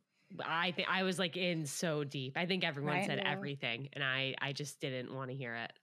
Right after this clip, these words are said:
Speaker 2: Yeah.
Speaker 3: And that's the thing is sometimes there's no right thing, and
Speaker 2: Right.
Speaker 3: people come out on their own. And
Speaker 1: Yeah.
Speaker 3: that doesn't mean we failed as a friend or we said the wrong thing, but sometimes there isn't a right thing to say.
Speaker 2: And we have to be
Speaker 1: Yeah.
Speaker 2: patient.
Speaker 1: And you know what? Like, and I, I always tell my friends this, and I al-, always talk about this, like,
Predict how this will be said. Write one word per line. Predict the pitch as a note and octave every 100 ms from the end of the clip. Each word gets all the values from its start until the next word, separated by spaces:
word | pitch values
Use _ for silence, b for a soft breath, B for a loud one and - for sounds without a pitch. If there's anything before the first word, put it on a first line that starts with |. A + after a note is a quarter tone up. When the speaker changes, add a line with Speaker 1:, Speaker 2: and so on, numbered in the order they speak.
| _ _
Speaker 2:
Yeah. | F3+ E3 F#3 F#3+ - _ _ _ _ B B B
Speaker 3:
And | G#3+ A3
that's | A#3 A#3
the |
thing | B3 B3
is | G#3 -
sometimes | G3 G3+ G3+ F3 F3+
there's | F3 F3+
no | D#3+ F3
right | E3+ D#3 -
thing, | E3+ D#3
and | -
Speaker 2:
Right. | -
Speaker 3:
people | F3+ F3+
come | F3 F3+ E3+
out | D3
on | D#3+
their | D3 B2+
own. | A#2 G2+ - B B -
And | F#3
Speaker 1:
Yeah. | F3
Speaker 3:
that | F#3+
doesn't | F#3+ F#3+
mean | F3+
we | F3+
failed | F3 E3+ E3
as | E3+
a | E3+
friend | - E3+ E3+ F3
or |
we | D#3
said | E3 D#3+ F3
the |
wrong | D#3+ D3 D#3
thing, | F3+ E3+ E3 F#3+
but | G3
sometimes | - F3+ F#3 F#3
there | F#3
isn't | - F3+ E3+
a |
right | D#3 C#3 -
thing | - F3
to | F3+
say. | F3 C#3 A#2+ F#3+ _
Speaker 2:
And | -
we | G#3+
have | G3+
to | G3
be | F#3+
Speaker 1:
Yeah. | G3
Speaker 2:
patient. | F#3+ D#3+ - - D3+ B B -
Speaker 1:
And | B3 C4
you | B3+
know | A#3
what? | A3 G#3
Like, | - G3
and | G3
I, | F3 F3+ F3 -
I | F3
always | E3+ F3+ F3 -
tell | E3
my | D3
friends | F3 F3
this, | D#3 D3
and | D#3
I | C#3+
al-, | - - -
always | C3+ D#3+ B2+ -
talk | D#3+ E3+
about | E3+
this, | C3
like, | D#3+ C#3+